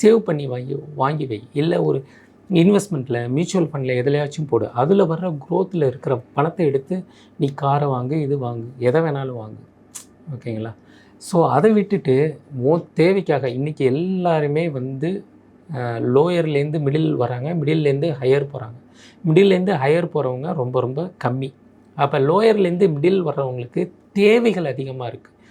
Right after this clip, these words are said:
ஒரு வீடு, அத்தியாவசியமான வீடு, காரு, அஹ், டூ வீலர், இது மாதிரி தேவைகள், நகை, இதெல்லாம் அத்தியாவசியமான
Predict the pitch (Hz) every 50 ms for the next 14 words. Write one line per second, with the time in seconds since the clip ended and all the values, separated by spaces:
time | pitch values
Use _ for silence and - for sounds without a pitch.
0 | - _ _ - 139 135 131 127 147 165 190 185 165 170 151 120 120 123 - 165
1 | 151 143 143 143 156 135 127 123 123 117 117 135 139 147 147 139 139 139 131 -
2 | - - - 139 131 131 139 139 135 135 131 135 - - - - - - _ _
3 | - - - 151 143 135 135 135 135 - - 170 170 165 151 147 139 135 131 135
4 | 135 - _ - _ _ - - 180 170 180 165 151 147 151 175 180 170 - _
5 | - 165 160 147 143 131 120 117 - 120 120 120 117 123 123 131 143 - - -
6 | - - _ _ _ _ _ - _ - - - - _ 185 180 190 190 175 170
7 | 170 185 196 208 202 - - - 143 147 143 208 202 190 170 - 175 151 139 135
8 | 139 139